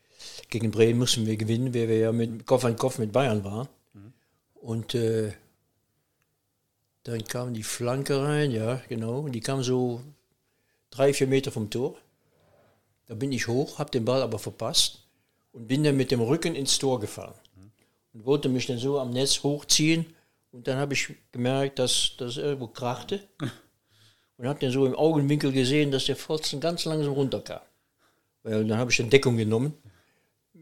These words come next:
Speaker 1: äh, <laughs> damit ich nicht noch verletzt werde. Und, äh, ja, wenn man manche Bilder sieht, da denkt man schon, äh, oder sieht man schon, dass ich ein bisschen erschrocken war.
Speaker 2: Ja.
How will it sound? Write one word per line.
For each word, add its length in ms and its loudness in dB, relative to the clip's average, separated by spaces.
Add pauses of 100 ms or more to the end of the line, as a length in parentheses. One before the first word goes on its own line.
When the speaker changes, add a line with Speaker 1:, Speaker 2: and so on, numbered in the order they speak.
(120)
Speaker 1:
äh, 460 -2
<laughs> 40 -4
damit 200 -2
ich 240 0
nicht 120 2
noch 160 2
verletzt 420 4
werde. 340 2 (760)
Und, 380 -4
äh, 380 4
ja, 420 0
wenn 100 -2
man 180 2
manche 280 4
Bilder 300 6
sieht, 240 2
da 60 4
denkt 220 2
man 120 0
schon, 360 2
äh, 180 0
oder 240 4
sieht 180 6
man 140 2
schon, 220 4
dass 140 2
ich 100 -2
ein 120 2
bisschen 360 2 (360)
erschrocken 480 2
war. 220 0
Speaker 2:
Ja. 160 -4